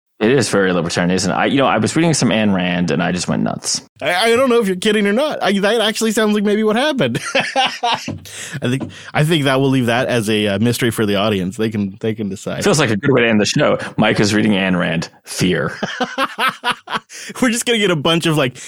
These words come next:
Speaker 2: "I'm really concerned about Mike emails." <laughs>
Speaker 1: We, we got those a few weeks ago, I think. No.
Speaker 2: Do you, uh, have anything you wanna mention or plug before we get out of here this week?
Speaker 1: Um, yeah, well, follow me on Twitter. I'm giving some stuff away. I th-,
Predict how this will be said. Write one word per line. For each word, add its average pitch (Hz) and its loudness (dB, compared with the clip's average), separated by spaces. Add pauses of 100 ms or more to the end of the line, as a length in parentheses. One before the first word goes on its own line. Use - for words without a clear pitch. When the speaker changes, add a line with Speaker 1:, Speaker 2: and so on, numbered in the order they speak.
(180)
Speaker 2:
"I'm 127 0
really 226 2
concerned 175 0
about 127 0
Mike 120 -4
emails." 101 -2 (800)
<laughs> 349 0
Speaker 1:
We, 392 0 (160)
we - 0
got 101 0
those 101 0
a 117 -4
few 202 -2
weeks 349 0
ago, 120 2
I 92 0
think. - -6
No. - -4 (640)
Speaker 2:
Do 170 0
you, 196 2
uh, 180 0
have 175 0
anything 175 0
you 165 2
wanna 151 2
mention 151 2
or 147 0
plug 160 0
before 151 2
we 147 2
get 143 2
out 131 0
of 139 0
here 147 -2
this 147 -4
week? 160 -4 (240)
Speaker 1:
Um, 104 2
yeah, - 2
well, 113 0
follow 165 0
me 170 2
on 123 2
Twitter. 131 0
I'm 107 2
giving 143 0
some 110 0
stuff - -2
away. 101 2
I 90 0
th-, - -12